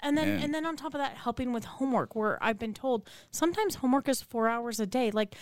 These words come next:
Speaker 1: I'm, I'm
Speaker 2: Which, that's
Speaker 1: sure those
Speaker 2: redonkulous.
Speaker 1: single parents are like, "There's not enough hours in the day." I don't know how they do. I, I truly do not know how you did it. So mad props to the single parents out there
Speaker 2: They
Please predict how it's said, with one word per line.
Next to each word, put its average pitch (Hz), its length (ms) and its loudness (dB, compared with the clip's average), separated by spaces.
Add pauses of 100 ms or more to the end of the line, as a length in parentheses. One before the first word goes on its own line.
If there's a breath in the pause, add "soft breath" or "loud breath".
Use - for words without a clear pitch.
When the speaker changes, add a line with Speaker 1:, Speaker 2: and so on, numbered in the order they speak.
(680 loud breath)
Speaker 1:
I'm, 269 240 4
I'm 240 140 2
Speaker 2:
Which, 254 140 2
that's 254 240 6
Speaker 1:
sure 285 80 0
those 262 200 2
Speaker 2:
redonkulous. - 180 -2
Speaker 1:
single 254 340 0
parents 233 500 -2
are 240 180 -2
like, 226 260 -2
"There's 247 280 2
not 240 240 6
enough 254 320 4
hours 214 400 2
in 226 120 4
the 214 80 4
day." 190 380 -2
I 226 120 -6
don't 226 180 -6
know 233 140 -4
how 208 160 -6
they 202 120 -4
do. 190 380 -2
I, - 120 -8 (420 loud breath)
I 233 80 4
truly 240 760 4
do 220 180 2
not 220 200 4
know 202 120 2
how 196 120 2
you 208 140 2
did 196 160 0
it. 202 100 -8
So - 160 -2
mad 254 540 2
props 196 720 0 (380 loud breath)
to - 120 2
the 220 140 4
single 208 420 2
parents 190 420 0
out 180 160 -2
there 180 200 2
Speaker 2:
They 185 100 0